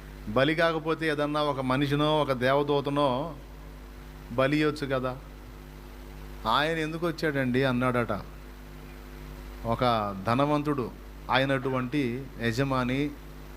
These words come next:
తన దగ్గర వర్క్ చేసేటువంటి సహచరుడితో, తనతో కూడా తిరుగుతూ ఉంటాడు.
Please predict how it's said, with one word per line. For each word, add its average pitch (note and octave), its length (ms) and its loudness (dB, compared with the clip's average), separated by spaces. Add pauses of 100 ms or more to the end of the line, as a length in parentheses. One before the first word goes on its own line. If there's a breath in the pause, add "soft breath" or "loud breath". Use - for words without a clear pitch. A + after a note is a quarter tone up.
(600)
తన B2 160 6
దగ్గర B2+ 320 2
వర్క్ B2 360 2
చేసేటువంటి B2+ 760 0
సహచరుడితో, A#2 760 0 (1700)
తనతో A2+ 300 4
కూడా A#2+ 220 4
తిరుగుతూ A#2+ 380 0
ఉంటాడు. A2+ 380 -2